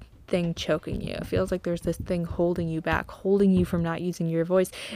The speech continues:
And so they literally want you to go, "Mm," and, like, begin to sing, begin to hum, begin to do something.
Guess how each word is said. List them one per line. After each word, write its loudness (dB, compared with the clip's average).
And 0
so 0
they 6
literally 6
want 2
you 4
to 2
go, 2
"Mm," 6
and, -2
like, -2
begin 0
to -8
sing, 4
begin 0
to -8
hum, 2
begin 2
to -6
do 0
something. -2